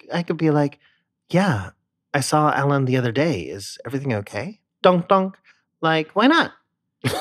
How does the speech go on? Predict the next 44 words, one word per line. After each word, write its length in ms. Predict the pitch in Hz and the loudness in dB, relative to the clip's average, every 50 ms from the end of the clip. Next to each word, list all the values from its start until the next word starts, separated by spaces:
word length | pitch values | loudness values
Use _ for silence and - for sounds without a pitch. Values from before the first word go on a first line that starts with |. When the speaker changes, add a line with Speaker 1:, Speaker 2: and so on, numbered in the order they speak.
| - - - | -6 -8 -2
Speaker 2:
Donk, 760 | - - - - 233 233 - - 180 - 160 143 135 - - - - 269 240 - - _ - | -2 -2 2 2 2 4 4 0 2 2 0 0 -2 -6 -8 -6 -6 -4 -4 -4 -8 _ -10
donk, 0 | |
Speaker 1:
Donk, 220 | - - - - _ - - - | -10 -10 -10 -10 _ -20 -10 0
Speaker 2:
donk. 220 | - - 185 185 165 | 4 4 6 6 4
That's 100 | 131 - | 4 4
Speaker 1:
donk. 140 | 190 185 | 4 4
Speaker 2:
how 80 | 185 175 | 4 4
I 20 | 165 | 4
would 140 | 156 151 139 | 6 4 4
have 80 | 123 | 4
responded 400 | 123 123 - - 127 110 104 101 92 | 2 0 -2 -2 -4 -4 -2 -4 -8
to 40 | |
everybody. 420 | 101 98 101 95 98 95 107 110 113 110 _ _ _ - - - - | -8 -8 -6 -6 -4 -4 -4 -6 -8 -10 _ _ _ -20 -18 -4 -2
Speaker 1:
Donk, 200 | 190 190 185 175 | 0 0 0 -2
Speaker 2:
"Hey, 40 | - - - | 0 0 0
Speaker 1:
donk. 80 | 185 | 2
Speaker 2:
how 60 | 180 | 2
you 80 | 202 208 | 0 0
doing, 160 | 220 208 160 | 0 0 -2
Josh?" 300 | - - 135 147 139 - - | 0 -2 -4 -4 -6 -8 -2
Donk, 220 | - 131 120 104 | -2 -2 -2 0
donk. 320 | - 127 127 135 120 - - | 0 2 2 2 2 0 -4
Speaker 1:
Yeah, 120 | - 175 - | -2 2 4
Speaker 2:
Cut 80 | 131 - | 4 4
Speaker 1:
exactly. 420 | - - 180 170 147 120 143 135 | 4 4 6 6 6 6 6 4
Speaker 2:
to 40 | 139 | 4
interior, 640 | 151 147 - - 165 156 139 127 113 101 92 90 90 | 4 2 4 4 4 4 6 4 2 0 -2 -2 -4
studio, 640 | - - - - 175 156 131 120 110 95 92 95 98 - | -4 -6 0 4 4 4 6 4 2 2 0 -2 -2 -2
Speaker 1:
Yeah. 240 | 180 202 190 131 120 | 2 4 4 4 4
Speaker 2:
podcast 340 | 123 117 113 98 92 - - | 2 0 -2 -4 -4 -6 -10
recording. 380 | 87 - 104 95 90 85 - | -4 -2 0 0 0 0 0
Speaker 1:
No, 120 | 87 170 165 | 0 2 2
I 100 | 165 180 | 2 2
hope 260 | 165 151 143 139 - | 2 0 0 -2 -2
so. 180 | - - 120 | -2 0 2
I 80 | 123 135 | 2 2
love 240 | 139 123 123 127 127 | 2 2 0 -2 -2
doing 300 | - 113 107 104 104 104 | -4 -6 -4 -4 -4 -6
T 180 | - - 113 | -6 -6 -8
V. 140 | 104 107 101 | -6 -4 -4
It's 180 | 98 92 - - | -4 -4 -6 -8
so 120 | - 131 | -6 -6
much 200 | 120 117 107 - | -6 -6 -6 -10
fun. 360 | - - 95 92 98 110 101 | -10 -10 -8 -8 -8 -12 -18